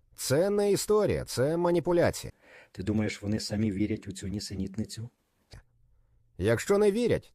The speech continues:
Speaker 1: то бояться правди. Бо правда в тому, що не ми до них прийшли, а вони до нас.
Speaker 2: Справедливо.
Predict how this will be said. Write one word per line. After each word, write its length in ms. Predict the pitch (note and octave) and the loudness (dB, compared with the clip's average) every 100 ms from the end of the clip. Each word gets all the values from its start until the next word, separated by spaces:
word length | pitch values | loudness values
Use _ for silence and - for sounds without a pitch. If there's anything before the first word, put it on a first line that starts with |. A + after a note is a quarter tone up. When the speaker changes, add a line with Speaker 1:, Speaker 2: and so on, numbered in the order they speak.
| _ | _
Speaker 1:
то 160 | G2+ | -2
бояться 520 | F2+ A2 D#3 D#3+ - | 2 4 2 0 -2
правди. 440 | D3+ A2+ D#2+ A1 - _ _ _ | 0 0 -2 -6 -16 _ _ _
Бо 220 | - E2+ G2+ | -2 0 2
правда 340 | C3+ D#3 D#3 | 4 4 2
в 60 | B2+ | 2
тому, 300 | A3+ F#3+ A#2+ | 2 4 2
що 180 | - | 2
не 100 | B2+ | 2
ми 160 | C#3 A#2 | 4 4
до 100 | A2+ | 4
них 160 | A2+ - | 2 2
прийшли, 600 | A#2 G#2 C3+ E3 F#3 C#3+ _ _ | 0 0 0 2 2 -2 _ _
а 200 | - F#2+ | -2 0
вони 380 | F#2+ G2+ G#2 B2+ | 2 2 2 0
до 180 | D3 A2 | 0 0
нас. 340 | F#2+ B1 - - _ _ _ - - | 0 -2 -8 -14 _ _ _ -20 -20
Speaker 2:
Справедливо. 640 | - - F#2 F#2 D3+ G#2 | -16 -10 -8 -2 -2 -2